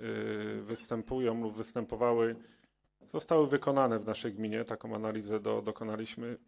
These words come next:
Jeszcze może z dwa takie w Nekielce bardziej konkretniejsze. Natomiast teraz mamy sytuację bardzo częstą taką, że, y, ktoś przeznacza ten swój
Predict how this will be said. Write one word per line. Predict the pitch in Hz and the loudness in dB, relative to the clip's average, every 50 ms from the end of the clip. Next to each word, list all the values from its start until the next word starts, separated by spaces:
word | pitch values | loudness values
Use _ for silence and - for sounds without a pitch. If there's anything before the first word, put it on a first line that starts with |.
| _ _ _ _ | _ _ _ _
Jeszcze | - 156 147 - - 139 131 | -4 -2 -2 -2 -4 -4 -4
może | 117 123 123 113 110 110 | -2 -2 -2 -2 -2 -4
z | 104 101 | -6 -4
dwa | 107 110 123 120 | 2 4 4 4
takie | 117 120 113 107 - - 110 | 4 2 -2 -4 -6 -10 -12
w | - | -10
Nekielce | 117 113 117 107 - - 117 110 107 - - 113 107 101 - _ _ _ _ _ _ - | -8 -6 -6 -4 -2 0 0 0 -2 -2 -2 -2 -2 -2 -6 _ _ _ _ _ _ -2
bardziej | 117 113 110 110 113 110 110 107 107 107 107 107 | -2 -2 -2 -4 -4 -4 -4 -4 -4 -6 -6 -8
konkretniejsze. | - - 113 104 - 120 113 - - 110 107 104 98 - 113 117 135 151 - _ _ _ _ _ _ _ _ _ _ _ _ _ _ | -6 -8 -8 -4 -4 -4 -4 -4 -4 -4 -4 -2 -2 -4 -4 -4 -4 -6 -10 _ _ _ _ _ _ _ _ _ _ _ _ _ _
Natomiast | 143 131 - 156 156 151 143 - | -2 0 2 2 2 2 2 4
teraz | - 165 165 165 - | 4 6 6 6 6
mamy | 147 147 147 143 139 | 4 2 0 0 -2
sytuację | 139 - 127 - 139 143 143 139 - 147 139 135 135 131 135 131 | -4 -6 -2 0 2 2 2 0 0 2 2 4 2 0 0 2
bardzo | 135 131 123 113 123 120 | 2 2 4 2 0 -2
częstą | - - 131 120 - - 127 113 | -2 -2 -2 -2 -2 -4 -4 -2
taką, | - 127 123 123 - 131 123 120 | 0 0 0 0 0 -4 -4 -4
że, | 107 110 117 117 113 117 117 117 - - _ _ _ _ _ _ _ _ _ _ _ _ _ _ _ _ - 117 120 117 113 117 113 117 113 110 113 | 0 2 4 4 4 4 2 -2 -8 -16 _ _ _ _ _ _ _ _ _ _ _ _ _ _ _ _ -8 -4 -2 0 2 2 2 2 2 2 0
y, | 110 | -2
ktoś | - - - 139 139 135 - - - - - - - - - - | -4 2 4 6 6 6 4 0 -4 -6 -8 -10 -10 -8 -8 -8
przeznacza | - - 131 147 135 139 131 127 - 120 | -2 0 0 2 4 2 2 4 2 0
ten | - - 120 117 | 0 0 -2 -4
swój | 117 - 120 113 110 113 110 | -4 -4 -4 -2 -2 -4 -6